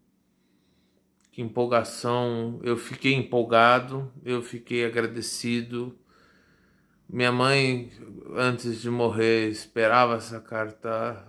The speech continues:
há bastante tempo. É, na, na data que eu estou fazendo esse vídeo, tecnicamente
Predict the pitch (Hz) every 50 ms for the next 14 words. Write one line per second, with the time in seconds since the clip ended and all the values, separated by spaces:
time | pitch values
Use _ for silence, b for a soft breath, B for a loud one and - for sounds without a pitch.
0 | - - - 120 113 120 123 120 120 117 113 - - 120 113 104 - - - -
1 | 113 117 120 127 127 - - - - - _ _ _ _ _ _ _ _ _ _
2 | _ _ _ _ _ _ _ _ _ _ _ _ _ b b b b b b b
3 | b b b b b b b b b b b b b _ - - 131 131 131 127
4 | 127 123 123 123 120 120 120 120 120 123 123 120 127 127 127 123 - - _ -
5 | 135 139 143 143 139 - - 135 143 143 139 139 143 143 139 143 139 135 131 -
6 | - - 127 117 123 123 117 120 123 120 120 117 113 - - 123 113 113 - 117
7 | 113 113 113 110 113 110 117 113 113 113 113 117 113 110 - _ _ 123 117 113
8 | - 123 120 113 113 123 120 117 117 117 113 110 107 107 - - 113 110 107 110
9 | 113 117 120 -